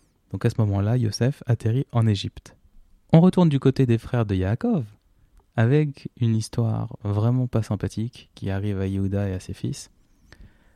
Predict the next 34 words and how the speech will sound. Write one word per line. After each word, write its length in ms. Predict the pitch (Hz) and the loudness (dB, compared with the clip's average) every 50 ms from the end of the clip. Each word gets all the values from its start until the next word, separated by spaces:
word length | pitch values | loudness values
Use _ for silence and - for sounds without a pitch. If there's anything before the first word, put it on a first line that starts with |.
| _ | _
Alors, 300 | - 151 147 139 123 - - _ _ | 0 2 4 4 2 0 -6 _ _
Yehuda 400 | 127 131 143 147 143 156 156 151 | 0 2 2 2 2 2 0 0
se 120 | - - | -2 -2
marie 340 | 135 131 131 135 170 170 - - - | -2 -2 -2 -4 -6 -8 -8 -8 -6
à 120 | 127 123 120 120 - - _ | -6 -6 -4 -6 -8 -8 _
une 140 | - 113 110 | -4 -4 -4
femme 200 | - 131 139 135 | -2 -4 -4 -4
qui 80 | - | -4
s'appelle 400 | - 110 - - - 131 131 139 - _ | -8 -10 -6 -6 -6 -4 -6 -8 -12 _
Shua. 460 | - - - - 143 120 98 98 - _ _ _ _ _ _ _ _ _ _ | -20 -18 -8 -6 -6 -6 -6 -8 -12 _ _ _ _ _ _ _ _ _ _
Il 140 | - 113 113 | -6 -4 -4
a 60 | 120 | -4
trois 400 | - - - - - - 147 143 | -6 -8 -16 -20 -8 -4 -4 -4
fils, 440 | 131 - - - - - - - _ _ _ _ _ _ | -4 -6 -14 -16 -16 -16 -16 -18 _ _ _ _ _ _
Er, 280 | - 104 107 123 139 151 - _ _ _ _ _ _ | -6 -6 -4 -4 -6 -8 -10 _ _ _ _ _ _
Onan 400 | 107 104 104 107 113 135 151 160 - - _ _ | -6 -4 -4 -2 -4 -2 -4 -4 -6 -10 _ _
et 80 | - 107 | -8 -8
Shelah. 340 | - - - 104 90 - _ _ _ _ _ _ | -6 -6 -8 -8 -8 -10 _ _ _ _ _ _
Jusque-là, 300 | _ 123 - - 123 143 | _ -18 -8 -6 -6 -6
tout 120 | 147 - 135 | -4 -6 -8
va 100 | 120 107 | -8 -8
bien. 160 | 95 95 92 - _ _ _ _ _ _ _ _ _ _ _ _ _ | -8 -10 -12 -14 _ _ _ _ _ _ _ _ _ _ _ _ _
Er 260 | 123 131 156 175 175 170 160 - _ _ | -2 0 0 -2 -2 -4 -8 -12 _ _
se 160 | - - - | -12 -6 -4
marie 460 | 120 117 110 104 101 101 113 135 - - _ _ _ | -4 -2 -2 -4 -4 -6 -6 -8 -10 -12 _ _ _
avec 380 | - 113 101 104 123 135 - - - _ | -8 -6 -6 -4 -6 -8 -10 -14 -10 _
Tamar. 500 | - 139 117 98 90 92 95 - _ _ _ _ _ _ _ _ _ _ _ _ _ | -6 -4 -4 -4 -6 -8 -10 -12 _ _ _ _ _ _ _ _ _ _ _ _ _
Donc 460 | 151 139 135 131 123 - - - - | -16 -16 -14 -12 -10 -10 -10 -10 -8
c'est 100 | - 101 | -6 -4
le 60 | 95 | -2
nom 120 | 107 131 135 | 0 0 0
de 60 | - | -2
sa 100 | 117 107 | -4 -4
femme. 220 | - 92 90 104 | -4 -6 -10 -10